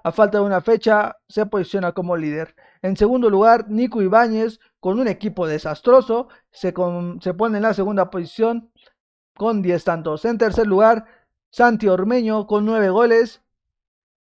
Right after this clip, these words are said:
Se encuentra empatado con el Cabecita Rodríguez con el mismo número de goles. De igual manera está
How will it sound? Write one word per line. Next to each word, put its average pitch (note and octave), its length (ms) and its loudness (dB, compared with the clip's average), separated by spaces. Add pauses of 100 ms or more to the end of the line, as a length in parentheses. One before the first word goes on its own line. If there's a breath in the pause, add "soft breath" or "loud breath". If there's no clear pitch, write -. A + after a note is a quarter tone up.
(140)
Se E3+ 120 -10
encuentra F#3 540 -2
empatado F#3+ 640 0
con G3+ 280 -2
el G3+ 180 -4
Cabecita G#3 420 0
Rodríguez F#3+ 420 0
con F#3+ 160 -4
el F3+ 120 -4
mismo F3+ 200 -4
número F3+ 280 -2
de D#3+ 80 0
goles. D3 400 -8 (340 soft breath)
De F3 140 0
igual A#3+ 200 6
manera A3+ 300 2
está A3 460 2